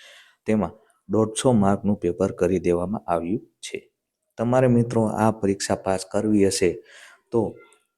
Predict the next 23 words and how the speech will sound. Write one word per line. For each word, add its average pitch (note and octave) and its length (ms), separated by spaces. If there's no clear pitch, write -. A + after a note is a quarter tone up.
ઓછામાં B2 480
ઓછું A2 300
નેવું G#2 340
માર્કનું G#2 480
મેથ્સ G2 400
અને G2+ 160
રિઝનિંગ F2+ 400
આવડવું F2+ 400
ફરજિયાત E2 420
છે. - 340
રિઝનિંગના G#2+ 540
વેઇટેજ G2 440
વધારી G2 360
દેવામાં G2+ 380
આવ્યું G2+ 220
છે, G2 320
સાઈઠ G2+ 360
માર્કનું F#2+ 460
વેઇટેજ F#2 420
કરવામાં G#2 420
આવ્યું F#2 200
છે - 160
અને F2+ 460